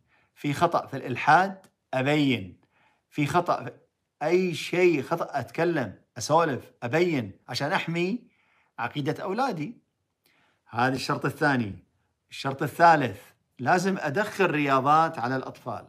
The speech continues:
أدخل برامج أخرى، أدخ-، أنمي مواهبهم،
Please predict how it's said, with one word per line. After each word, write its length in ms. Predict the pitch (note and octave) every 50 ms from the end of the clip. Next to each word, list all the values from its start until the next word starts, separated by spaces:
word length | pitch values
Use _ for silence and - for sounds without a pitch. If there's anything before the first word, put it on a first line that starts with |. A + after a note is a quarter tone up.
| _
أدخل 420 | - - G2 D3 C#3 - D#3 D3+ C#3
برامج 720 | B2 B2+ B2+ C3+ C#3 D3 D3 D3 D3 D3 D3+ C#3+ B2 -
أخرى، 400 | - D#3+ - - B2 - - - - - _ _ _ _ _ _
أدخ-، 340 | B2+ A#2 D#3 D#3 D#3 - E3+
أنمي 300 | D3+ D#3 F3+ F#3 E3+ E3
مواهبهم، 840 | C#3+ C#3 C3+ C3 B2+ A#2 A2+ A#2+ D3+ D3+ C3 B2+ B2+ A2+ G2 F#2+